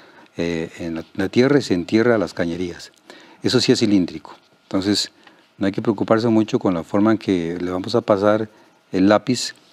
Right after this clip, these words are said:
Y sino que lo que hay que, sí hay que, hay que tener cuidado es que no pasarse donde no, donde no haya que meterse, ¿verdad? Porque entonces sí se arruinaría todo. Y tampoco hay que, eh, preocuparse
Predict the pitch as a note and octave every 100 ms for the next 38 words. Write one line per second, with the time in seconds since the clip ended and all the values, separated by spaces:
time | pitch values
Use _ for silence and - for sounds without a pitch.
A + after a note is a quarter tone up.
0 | _ _ _ _ - E2 F2+ F2 F2+ A2
1 | G#2 E2+ E2 - _ _ _ - _ _
2 | - F2+ F#2 - B2 A#2 A#2+ G#2 G2 -
3 | G#2+ A2 - A2 A2+ - A2 G2 G#2+ F#2+
4 | G2 - - - G#2 F#2 F#2+ A#2 G#2 F#2+
5 | F#2 - A#2+ F2 D#2+ D#2+ F2+ - _ _
6 | _ - F#2 F2 F#2+ G#2 A2 F#2+ - G#2+
7 | - F2 E2 F2 F#2 E2 F#2 G2 F#2+ G#2
8 | F#2+ F2+ E2+ F#2 - D#2+ D2+ _ _ _
9 | - - _ _ _ _ _ _ _ _
10 | _ - A2+ C3+ - G#3 G3 F3 B2+ F2
11 | G2 G#2 F2+ F2 E2+ _ _ _ _ _
12 | _ - G2+ G#2 B2 A#2+ C#3